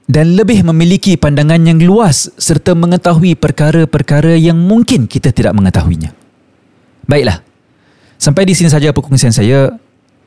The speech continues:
InsyaAllah, esok adalah sambungan muka surat tujuh puluh ayat ke seratus lima puluh empat daripada surah Ali Imran. Semoga kita meraih manfaat daripada apa yang telah disampaikan.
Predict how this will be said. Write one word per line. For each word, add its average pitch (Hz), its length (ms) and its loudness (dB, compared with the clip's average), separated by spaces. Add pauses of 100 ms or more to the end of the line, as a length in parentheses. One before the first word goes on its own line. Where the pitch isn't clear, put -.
(220)
InsyaAllah, 165 800 -2 (100)
esok 131 320 -2
adalah 131 220 -2
sambungan 135 420 0
muka 143 300 0
surat 135 240 -2
tujuh 170 240 0
puluh 208 240 0 (640)
ayat 147 320 0
ke 123 160 -4
seratus 131 480 -2
lima 156 160 0
puluh 147 240 -2
empat 113 180 -2 (460)
daripada 107 320 -2
surah 147 400 0
Ali 135 320 -2
Imran. 92 400 -2 (760)
Semoga 110 240 0
kita 127 160 0
meraih 123 240 -2
manfaat 131 380 -2
daripada 131 320 0
apa - 160 -6
yang 151 100 0
telah 131 140 -2
disampaikan. 175 580 -2